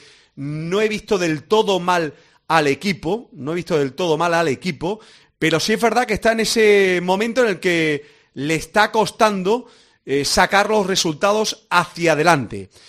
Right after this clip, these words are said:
Eh, y en la mente de Pellegrini, Andrés, hay una semana por delante con dos de Liga y en medio el de Frankfurt, con el uno dos de la ida.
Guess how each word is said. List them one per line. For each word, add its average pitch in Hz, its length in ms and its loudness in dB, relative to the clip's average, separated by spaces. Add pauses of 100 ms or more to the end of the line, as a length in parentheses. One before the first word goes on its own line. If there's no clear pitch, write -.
(520)
Eh, 135 640 0
y 202 100 4
en 208 80 6
la 202 100 6
mente 247 280 2
de 233 80 6
Pellegrini, 160 520 2
Andrés, 151 540 -4
hay 220 140 4
una 247 160 0
semana 214 260 4
por 190 140 2
delante 165 280 0
con 165 220 0
dos 233 180 2
de 240 120 4
Liga 269 180 0
y 226 40 2
en 202 120 -2
medio 254 240 0
el 214 60 2
de 170 100 2
Frankfurt, 113 640 -4
con 165 220 2
el 170 100 2
uno 226 220 0
dos 240 220 0 (260)
de 151 320 -2
la 156 140 4
ida. 107 340 -4